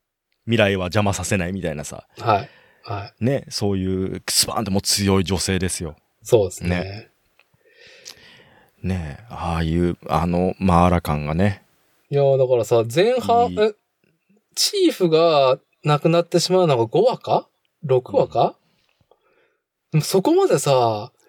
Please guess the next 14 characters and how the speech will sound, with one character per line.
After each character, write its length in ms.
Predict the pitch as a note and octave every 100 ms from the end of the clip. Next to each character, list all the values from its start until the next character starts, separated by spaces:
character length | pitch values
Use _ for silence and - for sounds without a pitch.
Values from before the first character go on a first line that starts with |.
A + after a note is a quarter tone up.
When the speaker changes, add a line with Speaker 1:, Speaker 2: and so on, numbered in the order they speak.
| _ _ _ _ _ _ _ _ _ _ _ _ _
Speaker 2:
一 180 | C#4 D#4+
切 800 | - - - - C#4+ C#4+ C#4 F#3
美 240 | C#3 F#3+
女 160 | E3+ C#3
美 120 | C#3
少 280 | - F#3 D#3+
女 140 | A#2+
が 100 | G#2+
出 120 | B2+ B2
て 100 | A#2
こ 140 | A2+
な 200 | G#2+ -
い 80 |
っ 40 | -